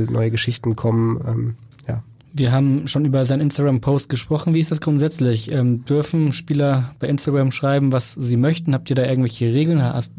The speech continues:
Speaker 2: äh, und wenn ja, legst du die Regeln fest? Legt, legt die der, der Trainer fest? Oder, äh, wie seid ihr da aufgestellt?
Speaker 1: Ähm, nein, also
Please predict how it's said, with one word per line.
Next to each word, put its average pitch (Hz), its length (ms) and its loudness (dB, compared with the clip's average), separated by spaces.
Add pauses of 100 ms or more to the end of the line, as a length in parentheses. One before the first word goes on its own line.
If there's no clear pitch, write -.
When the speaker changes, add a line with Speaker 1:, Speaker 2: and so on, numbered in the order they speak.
Speaker 2:
äh, 156 140 -12 (120)
und 131 140 2
wenn 120 160 4
ja, 143 400 0
legst 127 340 -4
du 175 60 2
die 190 120 4
Regeln 175 340 2
fest? 170 320 0
Legt, 135 180 -2 (180)
legt 139 360 0
die 135 80 2
der, 123 300 2
der 117 140 -2
Trainer 175 360 0
fest? 170 380 -2
Oder, 127 220 0 (520)
äh, 135 240 0
wie 120 80 2
seid 127 160 2
ihr 120 80 2
da 120 80 0
aufgestellt? 117 520 -6 (1300)
Speaker 1:
Ähm, 110 560 4 (300)
nein, 95 280 -2
also 104 220 -2